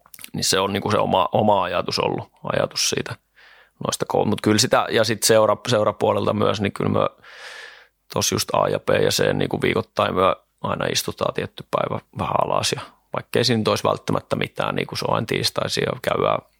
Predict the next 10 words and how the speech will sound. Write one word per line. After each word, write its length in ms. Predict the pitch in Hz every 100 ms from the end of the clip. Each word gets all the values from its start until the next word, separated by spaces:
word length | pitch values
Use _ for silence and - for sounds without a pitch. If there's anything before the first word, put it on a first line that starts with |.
| _ _ _ -
pelaajaliikenteet 760 | - 50 - 50 - - -
ja 80 | -
tämmöset, 460 | - - 110 104 -
niinku, 220 | - -
ja 140 | -
sit 140 | - - - _
vähän 220 | - - - _ - - - -
vertaistukea 840 | 110 110 110 110 - 113 - 107 104
niin 180 | 104
sanotusti 580 | 101 95 98 - - -